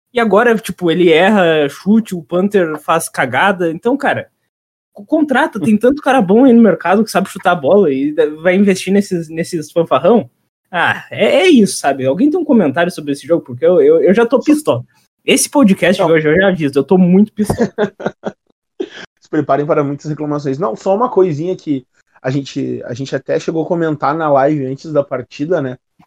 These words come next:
Speaker 2: Que tu me perguntou que, o que, que precisava os Titans pra ganhar <laughs> essa partida, né? E, ou,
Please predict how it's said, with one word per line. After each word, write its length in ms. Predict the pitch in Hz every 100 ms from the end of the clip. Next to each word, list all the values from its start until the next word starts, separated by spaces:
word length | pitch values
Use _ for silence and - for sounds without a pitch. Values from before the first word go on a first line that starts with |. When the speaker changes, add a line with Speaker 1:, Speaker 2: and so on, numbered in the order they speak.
| _ _
Speaker 2:
Que 360 | 127 123 117 120 -
tu 100 | 135
me 120 | 135
perguntou 580 | 151 143 143 139 143 143
que, 400 | - 170 156 151
o 40 |
que, 160 | 151 143
que 120 | -
precisava 420 | 160 156 143 143
os 180 | 151 -
Titans 440 | 135 151 156 151
pra 160 | - 147
ganhar 260 | 139 139
<laughs> 0 | _
essa 200 | - 143
partida, 580 | 147 147 - 156 120
né? 100 | 110 107 _ _ _ _ _ _ -
E, 320 | 110 104 - -
ou, 360 | 110 135 131